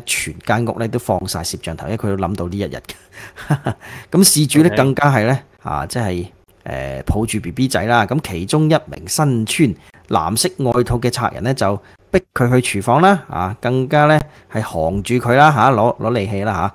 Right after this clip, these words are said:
Speaker 1: 嚇。噉呢，好彩呢，呢個女事主呢，就，誒，冇任何嘅受傷啊。噉啊，最搞笑呢，係呢，亦都冇任何財物損失喎。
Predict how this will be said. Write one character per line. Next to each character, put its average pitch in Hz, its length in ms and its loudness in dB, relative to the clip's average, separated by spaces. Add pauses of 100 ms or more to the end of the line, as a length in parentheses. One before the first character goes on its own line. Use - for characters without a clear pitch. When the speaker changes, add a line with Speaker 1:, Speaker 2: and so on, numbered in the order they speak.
(280)
Speaker 1:
嚇。 139 80 -2
噉 - 20 4
呢， 175 160 8 (240)
好 131 260 -2
彩 117 220 2
呢， 135 200 2 (200)
呢 143 140 0
個 107 280 4
女 101 200 0
事 104 240 -4
主 - 180 -8
呢， 120 180 0
就， 107 140 -4
誒， 65 1120 -10
冇 82 500 -6
任 85 140 -8
何 80 160 -10
嘅 71 120 -12
受 87 120 -10
傷 - 200 0 (200)
啊。 - 200 -8 (340)
噉 139 100 4
啊， 143 40 6
最 131 200 4
搞 117 220 4
笑 131 200 4
呢， 143 160 6
係 110 120 0
呢， 139 160 4 (380)
亦 143 140 4
都 143 200 6
冇 131 220 4
任 113 160 4
何 101 140 0
財 98 200 -2
物 104 60 -2
損 120 340 2
失 185 80 4
喎。 139 300 4